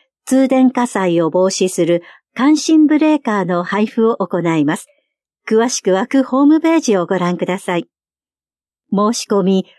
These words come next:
固定資産税都市計画税の納税通知書の写し、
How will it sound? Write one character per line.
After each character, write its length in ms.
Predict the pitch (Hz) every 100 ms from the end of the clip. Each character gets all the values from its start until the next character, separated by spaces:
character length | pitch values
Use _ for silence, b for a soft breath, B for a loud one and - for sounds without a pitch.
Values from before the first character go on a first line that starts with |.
| b b _ _ -
固 160 | 214
定 240 | 302 320 311
資 180 | 330
産 300 | 294 302 262
税 240 | 202 180 175
都 180 | 190 196
市 200 | 311 294
計 220 | 285 269
画 280 | 262 254 254
税 260 | 220 196
の 180 | 175 180 B B B
納 280 | 202 294 302
税 260 | 302 294
通 260 | 277 277 262
知 100 | -
書 240 | - 247
の 200 | 190 175
写 280 | 214 160 175
し、 360 | 180 170 -